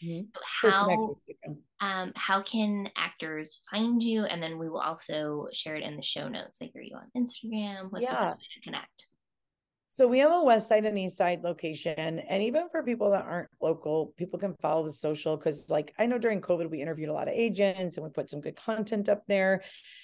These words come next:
Speaker 1: And sometimes they'll do, like, a Tuesday actors tip. And it was kind of born, I'll be honest with you, I didn't wanna open a film school.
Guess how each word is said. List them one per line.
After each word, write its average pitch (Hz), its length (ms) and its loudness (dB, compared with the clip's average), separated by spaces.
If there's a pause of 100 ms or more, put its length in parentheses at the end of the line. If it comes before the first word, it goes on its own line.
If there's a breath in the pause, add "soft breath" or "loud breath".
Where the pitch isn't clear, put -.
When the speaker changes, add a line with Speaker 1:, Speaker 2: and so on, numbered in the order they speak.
Speaker 1:
And 185 120 2
sometimes 196 440 2
they'll 165 160 -2
do, 156 160 -4
like, 131 220 -6
a 151 60 -4
Tuesday 143 440 -6
actors 202 460 -2
tip. 196 220 4 (300 loud breath)
And 240 160 4
it 269 100 2
was 262 140 -4
kind 285 260 0
of 311 120 -2
born, 240 260 2
I'll 294 100 6
be 311 120 6
honest 233 260 -2
with 185 80 -14
you, 180 180 -4
I 247 120 2
didn't 240 140 2
wanna 165 180 0
open - 260 -8
a 147 60 -10
film - 180 -10
school. - 320 -8